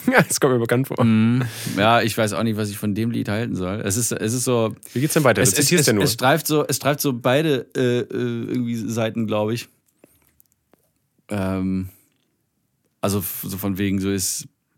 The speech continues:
Speaker 2: so dieses, äh, es ist, es ist auch überhaupt nicht, also er singt das nicht aus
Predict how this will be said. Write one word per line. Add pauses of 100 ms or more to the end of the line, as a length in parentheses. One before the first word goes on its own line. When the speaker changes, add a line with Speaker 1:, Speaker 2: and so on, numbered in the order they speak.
(180)
Speaker 2:
so
dieses,
äh,
es
ist,
es
ist
auch
überhaupt
nicht, (540)
also
er
singt
das
nicht
aus